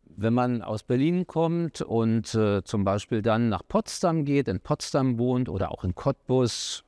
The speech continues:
oder in Frankfurt an der Oder, dann lebt man ja in großen Städten, da funktioniert ja vieles. Aber auch bei Ihnen, quasi um die Ecke,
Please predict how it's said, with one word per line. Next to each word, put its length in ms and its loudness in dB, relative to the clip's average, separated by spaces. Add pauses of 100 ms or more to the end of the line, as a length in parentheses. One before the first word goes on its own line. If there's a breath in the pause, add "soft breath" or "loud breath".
oder 220 -6
in 80 -6
Frankfurt 420 -2
an 140 0
der 180 -2
Oder, 320 2
dann 180 0
lebt 260 -2
man 120 0
ja 160 0
in 240 -2
großen 320 0
Städten, 720 0
da 180 0
funktioniert 580 -2
ja 120 0
vieles. 420 0
Aber 320 2 (460 soft breath)
auch 180 -2 (160)
bei 140 2
Ihnen, 540 0 (340)
quasi 320 2
um 240 -2
die 160 -2
Ecke, 400 0